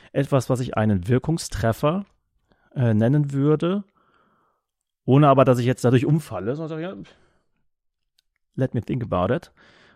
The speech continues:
Und, äh, ich habe noch jetzt keine finale Lösung, ich brauche auch keine Lösung dafür, habe aber trotzdem nochmal in diesem weiteren Verlauf des Kapitels vielleicht einen möglichen Lösungsansatz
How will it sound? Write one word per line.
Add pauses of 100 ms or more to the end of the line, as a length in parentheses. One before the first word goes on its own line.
(160)
Und,
äh,
ich
habe
noch
jetzt
keine
finale
Lösung,
ich
brauche
auch
keine
Lösung
dafür, (520)
habe
aber
trotzdem
nochmal (720)
in
diesem
weiteren
Verlauf
des
Kapitels (340)
vielleicht
einen
möglichen
Lösungsansatz